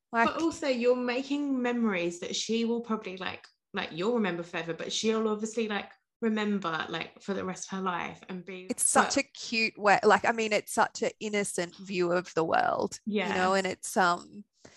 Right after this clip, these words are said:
Speaker 1: like, being a mum is just, it's so much fun, and getting to have this type of experience with her is just, you know, next level. No, no one I know,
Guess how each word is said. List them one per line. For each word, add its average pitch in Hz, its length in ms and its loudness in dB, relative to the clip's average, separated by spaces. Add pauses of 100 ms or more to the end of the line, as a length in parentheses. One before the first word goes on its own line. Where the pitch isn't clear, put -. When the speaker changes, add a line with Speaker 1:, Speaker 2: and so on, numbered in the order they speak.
(260)
Speaker 1:
like, 220 220 0
being 220 200 6
a 220 40 4
mum 185 340 2
is 196 260 -2
just, - 540 -2 (840)
it's - 280 0
so 202 360 4
much - 240 0
fun, 196 640 -2 (180)
and 180 580 -2
getting 196 300 2
to 190 120 2
have 175 220 2
this 175 180 -2
type - 220 -4
of 175 120 -6
experience - 760 -6
with 180 140 -4
her 160 240 4
is - 220 -2
just, - 460 -6 (240)
you 190 280 2
know, 110 260 2
next - 380 -4
level. 170 240 2
No, 190 160 2
no 226 320 4
one 208 180 8
I 190 140 4
know, 180 580 -2